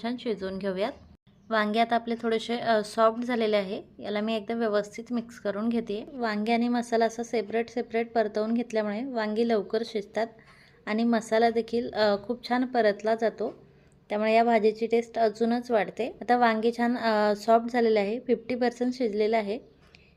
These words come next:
हे मी आता, अ, मसाल्यात काढून घेते.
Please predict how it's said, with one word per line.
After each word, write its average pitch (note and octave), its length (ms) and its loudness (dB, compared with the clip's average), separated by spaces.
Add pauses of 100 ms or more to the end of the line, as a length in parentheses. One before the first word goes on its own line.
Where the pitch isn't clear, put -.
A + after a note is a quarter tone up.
(140)
हे A3+ 120 6
मी A#3+ 140 2
आता, A#3 440 0
अ, G3+ 40 0
मसाल्यात G#3+ 460 2 (140)
काढून G#3+ 300 4
घेते. G#3+ 460 -2